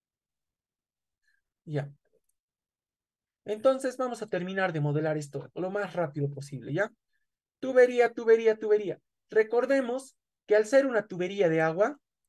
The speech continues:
no hay pendiente acá, ¿no? No, no pasa nada.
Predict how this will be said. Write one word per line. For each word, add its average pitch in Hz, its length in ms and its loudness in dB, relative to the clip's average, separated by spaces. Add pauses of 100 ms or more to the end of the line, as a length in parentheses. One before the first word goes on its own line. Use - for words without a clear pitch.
(880)
no 226 120 -6
hay 254 80 0
pendiente 185 520 -4
acá, 147 180 -4
¿no? 196 200 -8
No, 220 460 -10 (2500)
no 233 160 -8
pasa 220 260 -2
nada. 170 340 -2